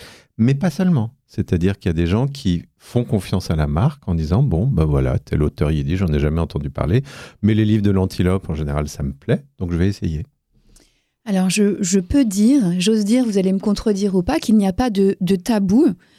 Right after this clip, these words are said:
Speaker 2: euh, dans le choix de votre catalogue. On peut parler de tout, d'homosexualité, euh, euh, de, de transsexualité, de religion, d'antisionisme. Euh, ça
Speaker 1: De
Speaker 2: fait du
Speaker 1: drogue.
Speaker 2: de drogue.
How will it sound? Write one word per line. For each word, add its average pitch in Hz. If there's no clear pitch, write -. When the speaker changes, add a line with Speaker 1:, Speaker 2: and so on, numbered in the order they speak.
Speaker 2:
euh, 185
dans 226
le 233
choix 226
de 190
votre 180
catalogue. 208
On 208
peut 190
parler 190
de 175
tout, 262
d'homosexualité, 190
euh, 190
euh, 185
de, 185
de 190
transsexualité, 220
de 202
religion, 208
d'antisionisme. 220
Euh, 185
ça 190
Speaker 1:
De 107
Speaker 2:
fait -
du -
Speaker 1:
drogue. 110
Speaker 2:
de 226
drogue. 233